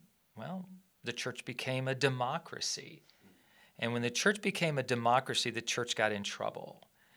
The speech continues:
because the church is built to be a theocracy, right? And, and so the church got in trouble in, in that moment to where that we, when it became a democracy, we became subject to the whims of the people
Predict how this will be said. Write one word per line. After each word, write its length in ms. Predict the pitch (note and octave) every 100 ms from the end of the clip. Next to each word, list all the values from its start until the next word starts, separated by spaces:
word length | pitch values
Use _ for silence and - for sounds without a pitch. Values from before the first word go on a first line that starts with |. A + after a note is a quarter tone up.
| _ _
because 320 | A2+ A#2+ B2 A#2+
the 100 | B2
church 300 | - C3+ E3
is 100 | C3
built 200 | B2+ B2+
to 80 |
be 120 | A#2+ C3
a 40 |
theocracy, 760 | B2+ F#3+ C#3 G2+ - - - -
right? 360 | G#2 B2 C#3+ D3 - - - -
And, 320 | B2+ B2 -
and 160 | C3+ C3
so 180 | - C3
the 140 | B2+
church 480 | - - D#3+ - - C3
got 200 | - B2
in 100 | A#2+
trouble 600 | A#2 - D#3 D#3+ E3 D#3+ D#3+ - -
in, 180 | C3 C3+
in 180 | D3 B2
that 280 | B2+ B2+
moment 640 | A#2 A2+ B2+ D3 C#3+ C#3+ - _ - -
to 120 | - A#2+
where 300 | A2+ C3 C3
that 180 | B2
we, 640 | A2+ A#2+ B2+ B2 A#2+ A#2+ A#2+
when 160 | C#3 B2+
it 40 |
became 340 | B2+ B2 C#3+ B2+
a 40 |
democracy, 1040 | A#2+ A#2+ A#2 A#2+ B2+ E3 F#3+ C#3 - B2+
we 180 | A#2 A#2+
became 460 | A2+ A#2+ A#2 B2 A#2+
subject 460 | - C3+ B2 A#2+
to 100 | -
the 120 | A#2 A2+
whims 760 | A2 A#2 C#3 C#3 B2+ B2 A#2
of 240 | - A#2
the 80 | A2
people 640 | - G3+ G#3+ G#3+ A#2+ A2+